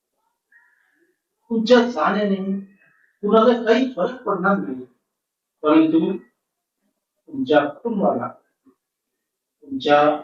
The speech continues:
जवळच्या नातेवाईकांना निश्चितच फरक पडणार आहे. ते हा नियतीचा मला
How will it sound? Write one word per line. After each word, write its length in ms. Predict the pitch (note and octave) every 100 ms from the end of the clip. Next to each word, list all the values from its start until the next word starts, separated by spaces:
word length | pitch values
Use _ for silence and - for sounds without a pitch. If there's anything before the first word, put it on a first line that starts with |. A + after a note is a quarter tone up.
| - -
जवळच्या 540 | D3 E3+ F3 E3 E3+ - - - _ _ _ _ _
नातेवाईकांना 760 | - - F#3 E3 F#3+ G3+ - D3+ - _ _ _ D3+
निश्चितच 760 | D3+ D3 D#3+ F3+ F3 F3+ - _ _ _ _
फरक 280 | E3+ F#3+ F3+
पडणार 280 | D3 C3+ C#3 C3
आहे. 220 | B2+ - - _ _ _ _ _ _ _ _ _ _ _ _ E5 _ _ _ _ _ _ _ -
ते 340 | A3+ A3+ A#3 - -
हा 280 | - F#3+ F#3+ E3
नियतीचा 580 | F#3+ G3 G3 - F#3+ - - _ _ _ _ _ _ _ _ _ -
मला 320 | E3+ F#3